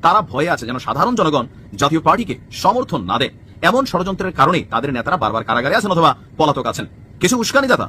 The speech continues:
জাতীয় পার্টিকে বারবার হেনস্থা করার চেষ্টা করছে, তারা চাইছে জাতীয় পার্টিকে নিষিদ্ধ করতে। এটা একেবারেই লজ্জাজনক। জনগণই সিদ্ধান্ত নিবে কে তাদের প্রতিনিধিত্ব করবে। এখন,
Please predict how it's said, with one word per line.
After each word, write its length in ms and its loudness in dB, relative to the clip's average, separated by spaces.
জাতীয় 240 0
পার্টিকে 280 2
বারবার 300 2
হেনস্থা 260 -4
করার 200 -2
চেষ্টা 180 -8
করছে, 200 -4
তারা 140 4
চাইছে 260 -2
জাতীয় 240 -2
পার্টিকে 300 0
নিষিদ্ধ 300 -6
করতে। 180 -2
এটা 160 -2
একেবারেই 420 0
লজ্জাজনক। 500 0
জনগণই 460 0
সিদ্ধান্ত 340 -2
নিবে 140 -6
কে 120 0
তাদের 260 0
প্রতিনিধিত্ব 440 -4
করবে। 180 -2
এখন, 200 6